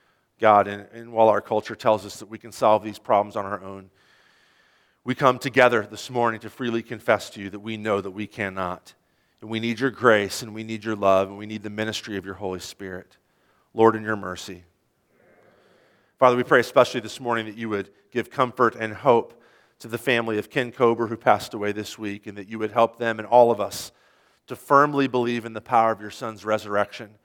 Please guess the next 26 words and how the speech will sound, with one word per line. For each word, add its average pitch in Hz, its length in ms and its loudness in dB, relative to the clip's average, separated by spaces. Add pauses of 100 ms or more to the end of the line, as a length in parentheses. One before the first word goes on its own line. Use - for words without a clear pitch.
(400)
and 104 80 -20
to 139 80 -10
know 127 300 4
that 107 120 -8
you 120 200 0
are 113 160 6
determined 110 680 -6 (640)
to - 80 -12
make 113 260 -2
all 113 180 8
things 107 420 -6
new. 90 200 -14 (1000)
Lord, 120 300 6
in 117 80 -8
your 113 100 -6
mercy. 98 460 -10 (1700)
We - 80 -8
pray 123 220 6
these 117 200 -2
things 120 280 -4
because 113 300 -8
you 117 120 -6
are 120 200 8
a 113 40 2
good 104 240 -6
God, 98 360 0